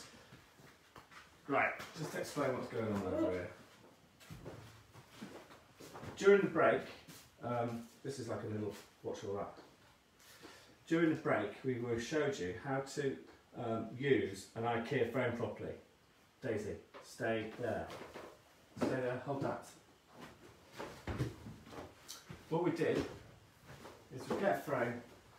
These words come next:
we measured this space here with a little border around it, and then you put, you tape it out to that size, and then you pull it off.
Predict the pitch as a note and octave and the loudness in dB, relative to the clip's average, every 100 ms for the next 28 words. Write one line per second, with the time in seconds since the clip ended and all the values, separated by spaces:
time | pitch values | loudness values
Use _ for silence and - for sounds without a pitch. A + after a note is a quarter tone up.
0 | - C3+ C3 E3 D3+ - - F3 - - | -12 0 2 4 2 2 0 -2 -4 -2
1 | - C3+ - C3 A#2+ G#2+ G#2+ - - - | 2 2 2 2 2 0 -4 -10 -20 -20
2 | - - - A#2 C3+ C3 - C3+ C3 A2+ | -20 -12 -4 0 2 2 4 8 8 6
3 | G#2 G2+ F#2+ G2+ G#2 - - - - - | 2 2 0 -2 -4 -4 -12 -20 -20 -8
4 | B2+ B2+ B2+ - - - - - C3 - | 0 2 2 -2 -10 -20 -20 -10 -8 -4
5 | - C3 D3 F3 - - - - - - | -2 -2 0 0 2 2 2 2 -2 -4
6 | C3 B2+ - - A#2+ A2+ B2+ - - - | 0 2 0 -2 0 2 0 -4 -10 -20
7 | - B2+ B2 B2+ B2+ - - - A2+ - | -12 -2 0 2 0 -4 -18 -12 -10 -6
8 | C3 B2 A2 A2 | -2 0 2 0